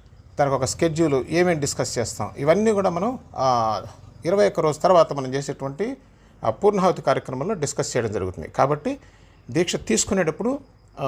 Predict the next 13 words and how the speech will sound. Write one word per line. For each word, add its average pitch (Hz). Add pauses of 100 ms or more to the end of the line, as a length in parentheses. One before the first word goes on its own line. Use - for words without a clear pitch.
(500)
రావాల్సి 151
వస్తుంది 123
ఖచ్చితంగా. 139 (500)
దీక్ష 226
విరమించేటప్పుడు, 196
దీక్ష 196
విరమించేటప్పుడు 214
కూడా 240 (800)
తొంభై 190
తొమ్మిది 220
శాతం 220
రావడానికే 208
ప్రయత్నం 185